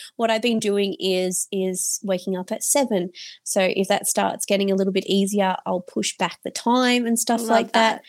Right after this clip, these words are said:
Speaker 2: Yeah.
Speaker 1: So setting up little things like that. Obviously, I love to go to the gym, um, or go for a walk or something like that. So setting out, um, my stuff prior to the morning, um, little prompts like that is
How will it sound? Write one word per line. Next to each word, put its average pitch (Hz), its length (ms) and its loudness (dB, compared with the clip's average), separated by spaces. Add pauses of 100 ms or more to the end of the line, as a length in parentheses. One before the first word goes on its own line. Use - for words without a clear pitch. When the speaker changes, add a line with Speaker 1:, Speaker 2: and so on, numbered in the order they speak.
Speaker 2:
Yeah. 226 200 -4 (200)
Speaker 1:
So 233 460 4
setting 285 400 2
up 247 180 -4 (180)
little 247 220 0
things 226 340 -2
like 214 200 -2
that. 254 260 0
Obviously, 226 640 0
I 214 400 -2
love 214 280 2
to - 80 -4
go 208 140 4
to 202 80 0
the 202 100 2
gym, 339 340 4 (580)
um, 196 460 0 (340)
or 196 180 2
go 190 160 0
for 190 180 -4
a 185 60 2
walk 214 320 -2
or 196 80 -6
something 202 340 -2
like 202 200 -2
that. 247 200 0
So - 140 2
setting 190 400 0
out, - 180 -8 (440)
um, 175 480 2
my 190 240 4
stuff 180 420 0
prior 190 640 2 (180)
to 220 100 0
the 208 60 4
morning, 262 480 4 (640)
um, 196 380 2 (100)
little 330 360 4
prompts 285 440 0
like 240 200 0
that 208 280 2
is 208 420 0